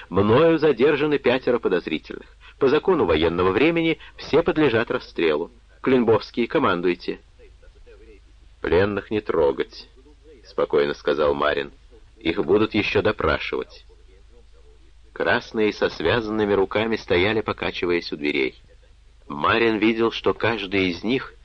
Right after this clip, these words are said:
с огромным трудом удерживается на ногах. «Что касается меня и дамы», — спокойно продолжал Марин, — «вы должны проявить благоразумие и терпение. Господа,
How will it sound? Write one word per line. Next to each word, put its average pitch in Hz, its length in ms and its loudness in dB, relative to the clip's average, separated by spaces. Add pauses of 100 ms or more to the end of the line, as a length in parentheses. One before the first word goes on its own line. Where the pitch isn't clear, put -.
(320)
с - 120 -12
огромным 139 580 2
трудом 127 520 2
удерживается 101 840 0
на 87 120 -4
ногах. 69 480 -6 (1000)
«Что - 220 0
касается 139 560 0
меня 120 280 2
и 98 160 -2
дамы», — 127 380 -2
спокойно 78 480 -2
продолжал 76 500 -2
Марин, — 64 380 -4 (420)
«вы 135 180 0
должны 143 340 0
проявить 127 400 0
благоразумие 113 760 0
и - 100 -6
терпение. 64 580 -6 (640)
Господа, 87 460 -2